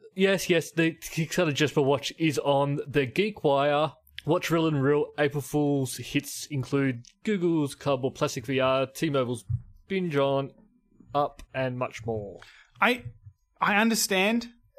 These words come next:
Speaker 1: It's
Speaker 2: Right,
Speaker 1: an April
Speaker 2: yeah.
Speaker 1: Fool's joke. We
Speaker 2: Is
Speaker 1: got
Speaker 2: it?
Speaker 1: done.
Speaker 2: No, no, no, hang on. Did we? Because it's still here.
Speaker 1: It's still there, but it's because
Speaker 2: No, no, no.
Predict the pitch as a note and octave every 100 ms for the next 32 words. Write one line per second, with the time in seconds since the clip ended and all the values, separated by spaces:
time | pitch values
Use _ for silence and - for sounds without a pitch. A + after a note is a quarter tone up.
0 | - - E3 D3+ D#3+ F#3+ F#3 F#3 G3 F3+
1 | E3 E3 C3 G#2+ - C#3+ A3+ C4 B3+ D3
2 | C3 C4 C#4+ C4 D#3 C4+ F#3+ B2+ C#3 -
3 | _ - D#4 D4+ F3+ G3+ B3 A3+ B3 -
4 | - C4+ C#4+ A3 B3+ C4 A#2+ A#3+ A#3+ -
5 | D4 D4 A3 A#3 C#4 A#3 C#3+ D3+ G3+ F#3+
6 | G3+ - B3 - B3 B3+ D4+ C#4 C#4+